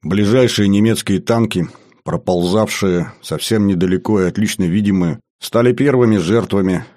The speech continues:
ста пятидесяти двух миллиметровых орудий. Особенно не повезло "тройке". От неё осталось дымящееся чёрное пятно на земле с исковерканными листами брони, валявшимися вокруг.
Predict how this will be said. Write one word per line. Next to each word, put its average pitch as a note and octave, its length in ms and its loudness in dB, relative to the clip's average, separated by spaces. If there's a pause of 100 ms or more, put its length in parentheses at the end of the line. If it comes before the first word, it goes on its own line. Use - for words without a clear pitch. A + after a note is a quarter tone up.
ста - 240 -8
пятидесяти F#2+ 580 -2
двух F2+ 320 -4
миллиметровых F2 640 0
орудий. E2 540 -4 (400)
Особенно G2+ 480 0
не F2 120 2
повезло F2 460 0
"тройке". G2 600 -2 (260)
От - 180 -8
неё G#2 260 2
осталось A2 540 -2 (200)
дымящееся E2+ 800 -2
чёрное F2 480 0
пятно G2+ 400 -4
на F#2+ 100 0
земле E2+ 480 0 (320)
с - 80 -20
исковерканными E2 760 -2
листами D#2+ 440 -4
брони, D#2 540 -2 (160)
валявшимися C#2 800 -6
вокруг. - 500 -12